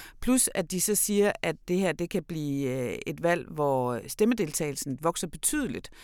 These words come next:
Og den slags plejer også at være en, øh, fordel for, for demokraterne. Men hvis vi nu forestiller os, at det bliver en meget tæt valg, altså, så kan man jo godt, øh, så har Trump jo i hvert fald ikke sagt, at han vil, øh,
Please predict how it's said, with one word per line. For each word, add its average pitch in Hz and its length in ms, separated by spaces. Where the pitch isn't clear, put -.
Og 170 120
den 214 120
slags 190 260
plejer 170 320
også 220 400
at 135 340
være 120 400
en, 127 300
øh, 120 260
fordel 143 520
for, 120 500
for 143 80
demokraterne. 131 580
Men 190 440
hvis 180 240
vi 226 60
nu 262 100
forestiller 208 540
os, 123 260
at 165 180
det 151 140
bliver 156 140
en 139 60
meget 143 240
tæt 262 240
valg, 151 280
altså, 120 580
så - 180
kan 247 120
man 208 120
jo 180 80
godt, 214 160
øh, 80 260
så 196 160
har 208 80
Trump 233 320
jo 233 80
i 180 60
hvert 185 180
fald - 160
ikke 262 240
sagt, - 380
at 165 80
han 165 220
vil, 147 300
øh, 131 220